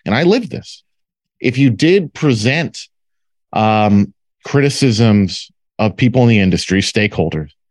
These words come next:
that, that went against that general thinking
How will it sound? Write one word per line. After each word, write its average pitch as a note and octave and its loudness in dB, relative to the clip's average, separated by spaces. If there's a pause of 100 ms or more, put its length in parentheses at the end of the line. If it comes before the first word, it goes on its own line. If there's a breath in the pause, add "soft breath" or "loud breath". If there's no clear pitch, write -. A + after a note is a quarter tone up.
(560)
that, G#2+ -4
that A2 -4
went B2+ -2
against C3 -4 (480)
that A#2 -2
general C3+ 0
thinking A2+ -2